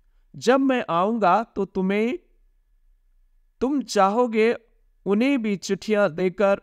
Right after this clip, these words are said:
भेज दूंगा कि तुम्हारा दान यरूशलेम पहुंचा दे। और यदि मेरा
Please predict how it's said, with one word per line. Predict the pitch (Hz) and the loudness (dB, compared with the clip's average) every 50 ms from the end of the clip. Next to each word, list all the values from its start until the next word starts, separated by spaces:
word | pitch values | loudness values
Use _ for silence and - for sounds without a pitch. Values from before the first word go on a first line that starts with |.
| - - | -8 -12
भेज | 156 151 151 175 196 208 202 180 | -8 -6 -2 0 0 0 -2 -4
दूंगा | 143 160 156 147 143 156 170 208 226 - _ _ _ _ _ _ _ _ - | -8 -6 -6 -4 -2 0 0 0 0 -2 _ _ _ _ _ _ _ _ -8
कि | 180 175 | -8 -6
तुम्हारा | - 196 190 190 196 214 226 226 | -4 -2 -2 0 0 0 2 0
दान | 226 196 190 185 185 175 | 0 0 0 0 0 -2
यरूशलेम | 165 151 156 175 180 185 180 - - 185 190 196 202 214 220 _ _ _ _ _ _ - | -4 -4 -2 -2 -2 -2 -4 -6 -6 -4 -2 -2 -2 -2 -6 _ _ _ _ _ _ -8
पहुंचा | - 143 147 135 - - - 175 156 | -4 -4 -4 -4 -4 -6 -4 -4 -4
दे। | 131 147 170 156 - - _ _ _ _ _ _ _ _ _ _ _ _ _ _ _ _ _ _ _ _ - | -2 -2 -4 -4 -4 -8 _ _ _ _ _ _ _ _ _ _ _ _ _ _ _ _ _ _ _ _ -8
और | - 143 151 151 147 | -4 -2 -2 -2 -2
यदि | 139 147 185 220 208 277 277 277 | -2 -2 -2 -2 0 0 0 0
मेरा | 262 220 208 208 208 208 - 185 208 208 208 226 254 | 2 2 2 0 0 -2 -2 -2 -2 -2 -2 -2 -4